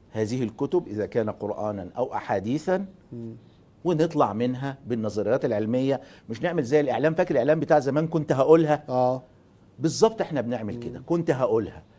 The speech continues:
Speaker 1: يظل العالم في
Speaker 2: مم.
Speaker 1: معمله يعرق ويجتهد وينشر في مجلات علمية، ونيجي احنا على الجاهز اهي كانت عندنا. المشكلة انك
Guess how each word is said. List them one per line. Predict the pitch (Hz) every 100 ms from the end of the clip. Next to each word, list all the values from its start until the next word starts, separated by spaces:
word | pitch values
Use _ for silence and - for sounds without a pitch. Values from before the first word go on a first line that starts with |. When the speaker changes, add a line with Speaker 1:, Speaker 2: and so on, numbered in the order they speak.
| _ - - _ - - - - -
Speaker 1:
يظل | 190 165 208 202
العالم | 190 170 196 202 202 190
في | 190 202
Speaker 2:
مم. | 202
Speaker 1:
معمله | 175 180 196 208 208 185 - - - _ - _ _ _ - - 104 -
يعرق | 190 220 185 165 - - - -
ويجتهد | 127 160 160 220 202 196 160 110 - _ - 131
وينشر | 170 214 220 214
في | 180 196
مجلات | 185 190 214
علمية، | 196 196 196 214 196 143 - - - - _ -
ونيجي | 110 131 135
احنا | 127 127
على | 107 98
الجاهز | 117 139 147 135 -
اهي | 156 190 214 - - _ _ _ - - - _
كانت | 196 202 190
عندنا. | 160 165 170 151 - - _ _ _ _ _ - - - _ _ _ _ -
المشكلة | 156 156 156 - - 220 233 220 - _ _ _ _ 127
انك | 147 170 185